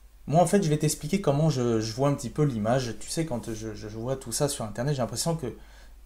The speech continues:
c'est ouvre un business, démarre un business, et puis en fait, tu te mets au bord de la piscine, les doigts de pied en éventail, tu sirotes un petit cocktail tranquillement sous les cocotiers, puis tu sais, t'as les,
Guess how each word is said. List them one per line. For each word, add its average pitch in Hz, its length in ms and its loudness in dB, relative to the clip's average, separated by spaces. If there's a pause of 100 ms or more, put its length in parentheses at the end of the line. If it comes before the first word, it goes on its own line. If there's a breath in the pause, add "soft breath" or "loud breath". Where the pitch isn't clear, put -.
c'est - 380 -4 (420 soft breath)
ouvre 165 300 2
un 160 80 8
business, 143 520 2
démarre 143 300 4
un 135 80 4
business, 131 560 0
et 123 80 -6
puis 127 160 -6
en 123 100 0
fait, 160 440 0
tu 113 100 -12
te 131 100 -6
mets 139 80 2
au 156 60 8
bord 139 160 6
de 135 60 2
la 123 80 2
piscine, 170 480 0 (100)
les 139 220 2
doigts 170 180 4
de 165 60 -2
pied 165 140 2
en 156 100 6
éventail, 143 600 4 (640 soft breath)
tu 214 300 -2
sirotes 175 400 4
un 156 120 4
petit 143 180 -2
cocktail 143 400 6
tranquillement 143 640 0
sous - 180 -4
les 139 140 2
cocotiers, 135 460 0
puis 151 140 -6
tu - 120 -10
sais, 156 180 0
t'as 131 140 0
les, 120 280 -4